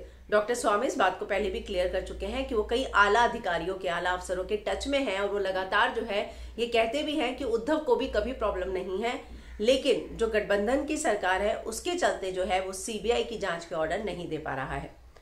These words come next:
आगे वो लिखते हैं, "Mumbai police thinks एफआईआर stands for final information report, not first information report as per criminal procedure code।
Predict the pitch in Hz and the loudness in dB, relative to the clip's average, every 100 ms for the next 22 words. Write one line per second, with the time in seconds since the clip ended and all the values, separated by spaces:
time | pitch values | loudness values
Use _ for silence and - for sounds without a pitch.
0 | - - - 208 226 277 277 240 254 269 | -20 -20 2 8 8 8 4 2 2 2
1 | 381 247 233 254 254 247 - - 269 320 | 2 2 2 0 2 0 -2 0 0 0
2 | - 226 - 294 285 285 311 - 247 190 | 0 0 4 6 8 6 4 4 6 6
3 | 202 - 196 196 - 190 196 311 233 226 | 6 2 0 0 2 2 4 4 2 0
4 | 196 175 196 160 - 170 190 - - - | -4 -6 -6 -6 -4 -4 -4 -8 -20 -20
5 | - - - _ _ 208 262 320 - - | -20 -20 -20 _ _ 2 6 6 4 -2
6 | 262 294 294 214 214 185 170 180 160 156 | 4 6 6 2 0 -4 -4 -4 -4 -4
7 | 165 196 - - 226 - 196 190 - - | -2 -4 -2 2 2 2 0 0 -2 0
8 | 220 220 233 240 190 185 180 156 190 - | 2 2 0 -2 -4 -6 -6 -2 -2 -2
9 | - - - - - 277 220 160 | -10 -20 -20 -20 -4 4 4 4